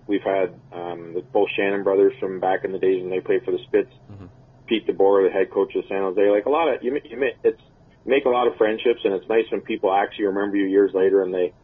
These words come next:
Speaker 1: they say, "Hey, you know what, I remember, you know, fifteen years ago when we did this and you did," you know, it, it just shows that people appreciate what you do, and it, it kind of makes it nice.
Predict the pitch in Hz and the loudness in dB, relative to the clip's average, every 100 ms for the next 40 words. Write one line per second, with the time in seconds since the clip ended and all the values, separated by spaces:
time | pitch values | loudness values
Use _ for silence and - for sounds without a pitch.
0 | _ _ - 98 98 107 101 101 101 101 | _ _ 0 0 2 2 4 4 4 2
1 | 113 113 117 117 110 107 107 107 - _ | 2 0 -2 0 0 0 -4 -4 -6 _
2 | _ 131 127 120 113 117 117 113 107 101 | _ -2 0 -2 -2 -2 0 2 2 2
3 | 101 101 95 107 110 - 98 98 104 107 | 0 2 4 4 2 0 -4 -2 0 0
4 | - 107 98 98 - _ - - 113 113 | 0 -4 -4 -6 -14 _ -20 -6 0 2
5 | 110 - 117 - 117 113 104 104 98 - | 2 2 -2 2 4 4 2 2 2 -2
6 | _ - 113 104 92 113 107 101 98 101 | _ -8 -2 0 0 -2 -2 0 2 0
7 | 104 98 95 113 98 90 90 90 - 101 | -2 0 2 2 0 -4 -6 -8 -8 -8
8 | 95 92 - 101 101 - 92 117 | -8 -10 -12 -6 -6 -4 -6 -4